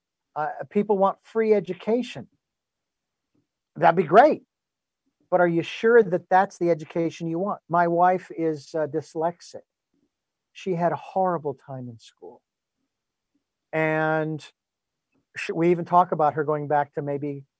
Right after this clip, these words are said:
night school or something. And I say, "Okay, I am with you there. However,"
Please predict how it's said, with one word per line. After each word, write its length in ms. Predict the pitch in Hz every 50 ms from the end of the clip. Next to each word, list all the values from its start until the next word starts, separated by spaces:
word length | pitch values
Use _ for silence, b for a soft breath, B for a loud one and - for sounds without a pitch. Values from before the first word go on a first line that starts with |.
| _ _
night 240 | - 143 151 165 165 -
school 240 | - - 143 123 123
or 60 | 113
something. 440 | - - 123 110 - - 113 113 113
And 80 | 127 139
I 60 | 139
say, 160 | 135 - 160
"Okay, 420 | 139 - 165 165 - 180 160 170 - _ _ _ _ _ _ _ -
I 200 | 156 175 202 226
am 200 | 233 214 185 165 -
with 320 | 160 180 240 254 247 -
you 240 | 220 190 160 131 120 113
there. 440 | 120 151 139 123 107 - - - _ _ _ _ _ _ _ _ _ _ _
However," 840 | - 180 185 190 - - 180 202 226 233 208 190 143 123 110 143